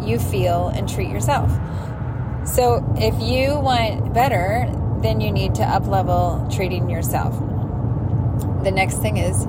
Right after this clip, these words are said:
date. Date yourself. What would you wanna do on the date? Start doing it. Start bringing the energy force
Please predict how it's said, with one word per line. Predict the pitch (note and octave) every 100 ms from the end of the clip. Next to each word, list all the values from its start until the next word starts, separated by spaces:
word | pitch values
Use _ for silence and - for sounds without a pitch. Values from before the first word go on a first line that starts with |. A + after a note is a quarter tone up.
| -
date. | C4 B3 - - - - -
Date | F3 E3 -
yourself. | - - A#3+ G#3 - - - - - - -
What | G3 A3
would | A#3+ C4
you | C4
wanna | D4 F4+
do | - F3
on | -
the | -
date? | - - - -
Start | - G#3 G3 -
doing | A3 A3+ G3+
it. | - -
Start | - F#3 -
bringing | G#3 G#3+ A#3 A3+
the |
energy | F3 G3 G3+ G3 F3+
force | G3 F3+ E3+